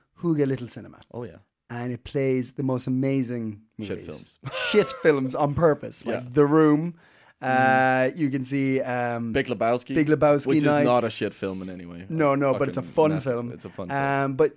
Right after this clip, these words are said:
Speaker 1: absolutely, if you haven't done this, you gotta go check out their movies. You gotta, they're, they're on Facebook. They've got a bunch of stuff lined up. And they
Speaker 2: Yeah.
Speaker 1: also do amazing documentaries and events.
Speaker 2: Mm.
Speaker 1: Uh, like, um, we,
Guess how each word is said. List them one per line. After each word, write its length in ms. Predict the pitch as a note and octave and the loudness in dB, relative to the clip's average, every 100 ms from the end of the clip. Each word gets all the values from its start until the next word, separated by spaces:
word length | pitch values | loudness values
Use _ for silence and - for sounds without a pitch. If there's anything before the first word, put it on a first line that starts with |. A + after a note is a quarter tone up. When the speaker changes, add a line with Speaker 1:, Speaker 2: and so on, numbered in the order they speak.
| - | -2
Speaker 1:
absolutely, 640 | E3+ F#3 - E3+ D#3 C#3+ | 0 0 -2 -2 -2 -2
if 100 | C3 | -4
you 80 | C3+ | -4
haven't 300 | D3 E3 D#3+ | -2 -2 0
done 180 | D3 C3 | 2 0
this, 220 | A#2 C3 | -2 -8
you 80 | B2+ | -6
gotta 260 | D3 C#3 | 0 0
go 140 | C3+ C3 | 0 -2
check 200 | C3+ B2+ | -2 -4
out 180 | A#2 A2+ | -4 -6
their 120 | A2 | -8
movies. 380 | A2 G#2 G2+ - | -8 -8 -10 -6
You 40 | |
gotta, 240 | B2+ C3 | -4 -4
they're, 220 | B2+ C#3 C3 | -4 -6 -2
they're 140 | D3 | 0
on 100 | D3 | 0
Facebook. 440 | C#3+ B2+ B2 A#2+ | -2 -4 -4 -10
They've 220 | - A#2+ - | -8 -8 -6
got 200 | B2 A2+ | -8 -8
a 100 | A#2 | -12
bunch 360 | A#2 - C#3+ C#3+ | -12 -8 -8 -8
of 60 | - | -8
stuff 220 | B2 - | -8 -8
lined 220 | A2 A2 | -10 -8
up. 100 | G#2+ - - | -12 -16 -12
And 100 | C#3+ | -2
they 40 | D#3 | 0
Speaker 2:
Yeah. 60 | |
Speaker 1:
also 200 | D#3 - | 0 -2
do 120 | C#3 | -2
amazing 300 | C3 C3 A#2+ | 0 -2 -4
documentaries 680 | A#2 A2 C3+ C3+ C3+ B2+ A#2 | -6 -6 -6 -4 -4 -4 -6
and 120 | A2+ | -10
events. 460 | A2 A#2 A#2 A2 - - | -8 -8 -8 -10 -16 -12
Speaker 2:
Mm. 220 | B2 A2 A2 | -6 -6 -6
Speaker 1:
Uh, 140 | A#2 | -6
like, 240 | A#2 A2+ | -6 -6
um, 560 | A#2 A2 A2 G#2+ G#2 - | -8 -8 -8 -10 -12 -12
we, 140 | B2 | -12